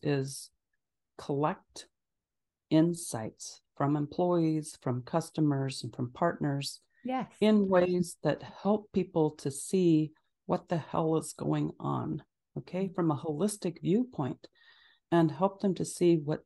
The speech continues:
Speaker 1: they can do, no matter what their role is. I think there's way too much of a trend in the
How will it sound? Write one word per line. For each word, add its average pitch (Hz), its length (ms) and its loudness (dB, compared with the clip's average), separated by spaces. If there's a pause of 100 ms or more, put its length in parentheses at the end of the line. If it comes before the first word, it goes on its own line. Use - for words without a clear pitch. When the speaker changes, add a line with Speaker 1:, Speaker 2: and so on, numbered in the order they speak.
Speaker 1:
they 196 260 4 (140)
can 127 180 -6
do, - 380 -8 (160)
no 156 80 2
matter 151 320 0
what 170 340 -2
their 151 160 0
role 123 300 -2
is. - 360 -10 (840)
I 156 100 0
think 202 400 0
there's 165 440 0 (180)
way 151 420 2
too 202 200 -2
much 147 400 0
of 135 140 -6
a 131 60 -4
trend 160 720 0
in 170 120 2
the 160 80 0